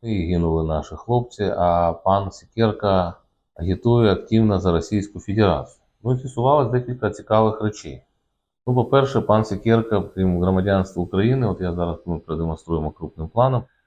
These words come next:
пан Сікерка є громадянином Польщі. Ну і до цього, коли він, е, достроково, я вже казав, е, незрозуміло як вийшов, е, місць позбавлення волі за вбивство, яке він скоїв при пограбуванні. Ну, ви пам'ятаєте мій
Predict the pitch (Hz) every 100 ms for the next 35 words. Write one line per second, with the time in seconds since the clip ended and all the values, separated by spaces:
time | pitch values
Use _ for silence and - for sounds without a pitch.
0 | _ 110 123 101 - 113 120 - 104 101
1 | 90 87 101 110 104 101 - _ - 85
2 | 85 87 104 104 98 87 69 - - _
3 | _ _ _ _ _ - 135 139 120 110
4 | 139 147 135 117 98 104 107 104 104 101
5 | 98 92 87 - _ _ _ _ 98 -
6 | 98 104 92 87 85 90 90 87 92 85
7 | 82 85 82 80 78 80 82 85 85 87
8 | 87 87 85 - 85 82 - 80 76 -
9 | 78 76 _ _ _ - 85 - 87 90
10 | 82 87 107 139 156 147 113 107 104 120
11 | 113 - 110 104 104 104 104 - 110 107
12 | 101 - _ _ - 92 90 95 92 95
13 | 98 92 92 87 85 110 95 87 90 85
14 | 80 73 - 76 73 73 76